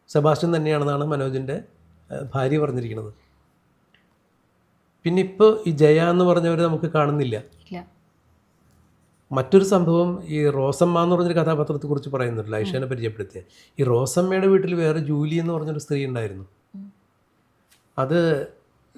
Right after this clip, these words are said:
Speaker 1: സെബാസ്റ്റ്യൻ്റെ, ഏ, ഭാര്യയാണ് എന്നുള്ള രീതിയിലാണ് അറിയപ്പെട്ടിരുന്നത്. അപ്പോൾ സോ-, റോസമ്മയുടെ അടുത്ത് സെബാസ്റ്റ്യൻ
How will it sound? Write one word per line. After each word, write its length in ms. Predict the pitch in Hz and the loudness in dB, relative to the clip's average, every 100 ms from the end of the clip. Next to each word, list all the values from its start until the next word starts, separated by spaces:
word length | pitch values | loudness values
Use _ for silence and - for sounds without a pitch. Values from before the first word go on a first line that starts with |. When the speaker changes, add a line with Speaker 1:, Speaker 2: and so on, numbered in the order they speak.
| 175 | -8
Speaker 1:
സെബാസ്റ്റ്യൻ്റെ, 800 | - 135 147 147 - 160 135 151 - _ _ _ - | -4 0 2 0 0 -2 -2 -4 -8 _ _ _ -12
ഏ, 80 | 156 139 131 131 | -8 -8 -10 -6
ഭാര്യയാണ് 680 | 139 139 147 170 151 156 226 - _ _ - | -2 0 0 0 0 -2 -4 -10 _ _ -8
എന്നുള്ള 260 | 156 151 143 | -2 0 0
രീതിയിലാണ് 560 | 143 139 143 139 143 196 - | -2 -2 -2 -2 -2 -6 -6
അറിയപ്പെട്ടിരുന്നത്. 720 | 135 143 143 131 117 101 95 - _ _ _ _ - | -4 -2 -2 -4 -6 -8 -12 -16 _ _ _ _ -16
അപ്പോൾ 160 | 127 | -10
സോ-, 220 | 120 123 117 | -6 -4 -4
റോസമ്മയുടെ 440 | 113 117 131 147 147 | -4 -4 -2 -2 -2
അടുത്ത് 220 | 143 139 | -4 -6
സെബാസ്റ്റ്യൻ 460 | 143 135 131 143 | -6 -4 -6 -8